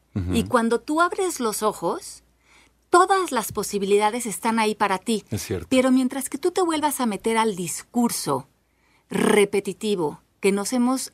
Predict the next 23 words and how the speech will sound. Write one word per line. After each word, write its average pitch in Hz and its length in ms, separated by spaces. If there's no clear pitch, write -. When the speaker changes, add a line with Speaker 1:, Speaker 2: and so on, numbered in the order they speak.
Speaker 2:
heredado 196 500
de 190 80
generación 170 480
en 208 60
generación, 170 720
y 233 120
tú 370 260
llegaras, 320 340
por 254 140
ejemplo, 233 280
con 196 120
tu 196 60
familia 196 280
y - 20
te 214 100
dijeras, 226 260
"¿Sabes 302 220
qué? 220 260
Es 220 160
muy 254 400
fácil 196 380
hacer 143 220
dinero, 151 460